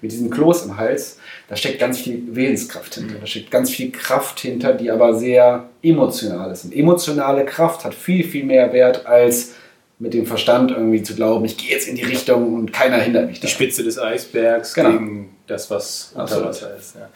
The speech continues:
Speaker 2: Ich drücke das immer ganz gerne so aus, dass Verantwortung zu übernehmen kurzfristig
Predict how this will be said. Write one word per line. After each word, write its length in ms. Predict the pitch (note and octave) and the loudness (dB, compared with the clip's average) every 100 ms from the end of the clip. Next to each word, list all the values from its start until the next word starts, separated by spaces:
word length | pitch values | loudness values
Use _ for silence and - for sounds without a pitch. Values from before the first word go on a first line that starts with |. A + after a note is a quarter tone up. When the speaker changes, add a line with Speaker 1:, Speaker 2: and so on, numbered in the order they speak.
| - - | -20 -10
Speaker 2:
Ich 120 | - | -2
drücke 180 | C3+ C#3 | 0 4
das 160 | C#3+ - | 4 2
immer 240 | C3+ B2+ | 0 0
ganz 240 | A#2+ A#2 | 2 0
gerne 300 | - B2 A#2+ | 0 0 2
so 180 | G#2+ B2+ | 2 2
aus, 300 | C3 A#2 A2+ | 4 2 4
dass 220 | A#2+ A#2 | 0 0
Verantwortung 600 | - A#2 B2 C3 A#2 A#2 | 0 -2 -2 2 2 2
zu 180 | A2+ - | -4 -6
übernehmen 480 | A#2+ A#2 A2+ A#2 A2+ | -4 -2 -2 -2 -4
kurzfristig 960 | - E3 E3+ - C3 - - D3 - | 2 2 2 -4 -6 -6 -6 -8 -10